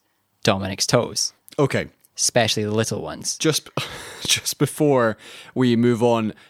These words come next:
Speaker 2: a brief note about Derek Mackay. That is still ongoing. Uh, police are currently, or have been, speaking to the teenager at the centre of the scandal. My question was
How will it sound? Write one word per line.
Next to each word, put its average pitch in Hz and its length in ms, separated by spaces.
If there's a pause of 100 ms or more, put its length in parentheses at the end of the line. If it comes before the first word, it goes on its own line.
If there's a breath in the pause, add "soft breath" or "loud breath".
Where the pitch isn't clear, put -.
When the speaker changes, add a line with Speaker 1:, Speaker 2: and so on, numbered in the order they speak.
Speaker 2:
a 117 140
brief 123 340
note 131 180
about 113 260
Derek 131 320
Mackay. 139 600
That 131 260
is 107 180
still 123 380
ongoing. 135 840 (280 loud breath)
Uh, 101 120
police 123 680
are 104 400
currently, 127 500
or 98 140
have 127 220
been, 107 160
speaking - 340
to 113 180
the 101 340
teenager 127 500
at 92 80
the - 80
centre 123 320
of 87 160
the 85 160
scandal. 104 640 (360 loud breath)
My 143 140
question 135 560
was 143 480